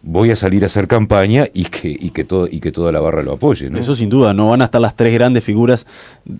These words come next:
Speaker 2: que durante mucho tiempo fueron los principales políticos con popularidad del Uruguay, Astori,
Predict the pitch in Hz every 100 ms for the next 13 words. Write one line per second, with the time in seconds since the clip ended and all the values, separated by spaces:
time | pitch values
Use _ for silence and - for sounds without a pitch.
0 | - - _ 98 92 95 98 98 98 104
1 | 113 117 110 117 127 120 110 110 101 -
2 | 101 98 110 107 98 - 101 110 113 107
3 | - 95 95 98 98 95 107 101 98 120
4 | 110 90 - 117 120 135